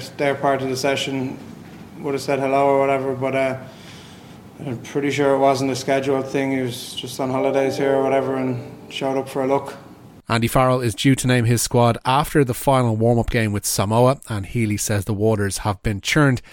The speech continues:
Speaker 2: in terms of competition.
Speaker 1: It's the standard that's set,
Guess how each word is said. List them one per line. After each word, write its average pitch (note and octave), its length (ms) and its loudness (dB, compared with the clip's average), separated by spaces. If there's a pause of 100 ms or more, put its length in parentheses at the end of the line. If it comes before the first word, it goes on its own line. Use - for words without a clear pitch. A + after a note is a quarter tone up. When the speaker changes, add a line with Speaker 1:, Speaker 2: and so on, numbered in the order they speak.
(260)
Speaker 2:
in G2+ 120 -4
terms B2 400 -2
of B2+ 80 -10
competition. C3 760 -2
Speaker 1:
It's - 160 -12
the B2+ 60 -10
standard D#3+ 440 2
that's C3 160 -8
set, - 560 -4